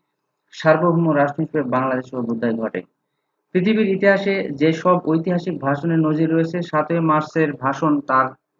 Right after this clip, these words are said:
মধ্যে অন্যতম। পৃথিবীর স্বাধীনতাকামী মানুষের নিকট এ ভাষণ চিরকাল অমর হয়ে থাকবে।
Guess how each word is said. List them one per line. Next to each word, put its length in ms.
মধ্যে 240
অন্যতম। 480
পৃথিবীর 460
স্বাধীনতাকামী 680
মানুষের 460
নিকট 420
এ 160
ভাষণ 320
চিরকাল 540
অমর 340
হয়ে 140
থাকবে। 320